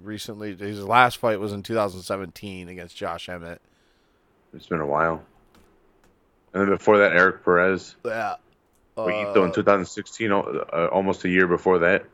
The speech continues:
Speaker 1: Song Yandang has fought once, back in two thousand and seventeen.
Speaker 2: Damn.
Speaker 1: Next, uh, Rolando Dai taking on Shane Young.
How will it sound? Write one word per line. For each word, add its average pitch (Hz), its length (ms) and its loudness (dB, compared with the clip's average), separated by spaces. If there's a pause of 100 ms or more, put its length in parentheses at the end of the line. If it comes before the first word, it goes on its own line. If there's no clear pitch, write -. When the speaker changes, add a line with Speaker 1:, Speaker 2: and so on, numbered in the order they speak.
(160)
Speaker 1:
Song 127 380 -8
Yandang 139 1000 -6 (1400)
has 104 220 -8
fought 110 360 -2
once, - 840 -8 (520)
back 98 280 -8
in 98 80 -14
two 110 180 -12
thousand 95 440 -8
and 95 120 -14
seventeen. 87 880 -14 (1000)
Speaker 2:
Damn. 71 340 -12 (1040)
Speaker 1:
Next, 113 1040 -6 (1500)
uh, 80 260 -10
Rolando 131 540 0
Dai 180 480 2
taking 160 300 -4
on 147 140 -2
Shane 135 420 -6
Young. 160 600 -2